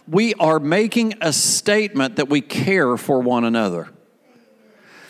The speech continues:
But I also want you at this time to maybe consider that filter being God's word and being God's spirit,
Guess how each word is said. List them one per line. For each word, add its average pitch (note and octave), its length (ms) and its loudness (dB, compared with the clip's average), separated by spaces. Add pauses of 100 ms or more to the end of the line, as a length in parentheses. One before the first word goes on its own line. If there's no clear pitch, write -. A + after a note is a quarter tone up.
(340)
But F3+ 220 2
I E3 80 4
also G#3+ 500 4
want G#3 400 0
you F3+ 140 4
at D#3+ 100 -2
this - 260 0
time G3+ 360 0
to F3+ 120 2
maybe F3+ 420 0
consider E3 840 0 (880)
that E3+ 220 2
filter G#3 540 2
being F3+ 400 0
God's D#3+ 360 0
word C3+ 680 -2
and C3+ 260 0
being D#3 480 2
God's B2+ 320 0
spirit, D#3+ 840 -2